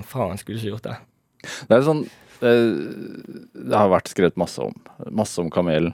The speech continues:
Speaker 2: eh, i norsk media. Hvordan er det? Som, altså, det har vært masse positivt,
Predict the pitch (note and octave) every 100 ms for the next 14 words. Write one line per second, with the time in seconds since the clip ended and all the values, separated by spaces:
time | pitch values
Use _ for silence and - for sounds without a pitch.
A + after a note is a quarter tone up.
0 | _ - G#2+ G2+ G2+ G2+ G2 F#2+ F#2 F2+
1 | F2 D2+ D2+ - _ _ _ _ F#2 G#2+
2 | D3+ - - - - - - - - -
3 | B2+ B2 A2+ F#2+ A2 A2 A2 G2+ A#2 G#2
4 | G2 C#3+ C3 G2+ D#3+ -